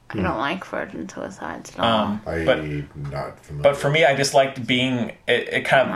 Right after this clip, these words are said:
Speaker 1: No.
Speaker 2: brought up some interesting ideas about wealth and how people can go about either trying to get wealth or being kind of completely drowned in its ab-, absurdity at times when you get so much money you don't know what to do with it. You're just buying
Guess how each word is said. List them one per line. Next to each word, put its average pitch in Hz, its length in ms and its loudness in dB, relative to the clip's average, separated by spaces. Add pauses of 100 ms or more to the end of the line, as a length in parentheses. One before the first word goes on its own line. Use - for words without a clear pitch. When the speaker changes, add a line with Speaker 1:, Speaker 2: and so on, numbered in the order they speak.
Speaker 1:
No. 101 40 -4
Speaker 2:
brought 127 180 6
up 127 140 2
some 110 240 0
interesting 117 400 0
ideas 110 380 2
about 104 440 2 (480)
wealth 113 640 2
and 104 400 -2 (140)
how 101 260 2
people 120 300 -4
can 107 160 -2
go 110 140 2
about 101 360 4
either 110 340 -2
trying 113 380 2
to 110 60 -2
get 113 240 2
wealth 113 320 2
or 110 80 -4
being 101 400 -4 (460)
kind 104 180 2
of - 60 -10
completely 110 420 -2
drowned 101 640 -2
in 107 140 -2
its - 420 -4 (1200)
ab-, 107 120 -12 (160)
absurdity 110 540 2
at - 100 -2
times 101 340 -4
when 107 100 -4
you 104 100 -4
get - 360 0
so - 180 0
much 101 220 -2
money 101 240 -2
you 104 60 -4
don't 101 200 0
know 107 120 0
what 104 120 -6
to 98 60 -10
do 110 160 -4
with 104 160 -4
it. - 60 -8
You're 104 100 -6
just - 200 -8
buying 104 540 0